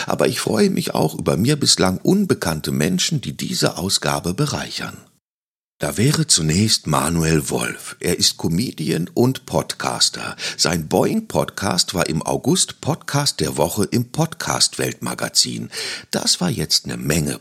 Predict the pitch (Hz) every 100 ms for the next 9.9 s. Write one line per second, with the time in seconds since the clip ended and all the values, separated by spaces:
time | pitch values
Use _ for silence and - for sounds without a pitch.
0 | - - - - 62 - - - 85 85
1 | - - - - - - - - - -
2 | - - - 98 110 107 98 120 - -
3 | 101 - 120 - 85 80 101 139 127 104
4 | 101 78 73 - 76 127 - - - -
5 | 139 - 120 - 78 57 - 62 64 -
6 | - - - - 95 76 71 62 62 65
7 | - - - 120 92 147 190 - 160 151
8 | 147 - - 131 - - 65 65 64 67
9 | 60 62 62 60 62 - - 60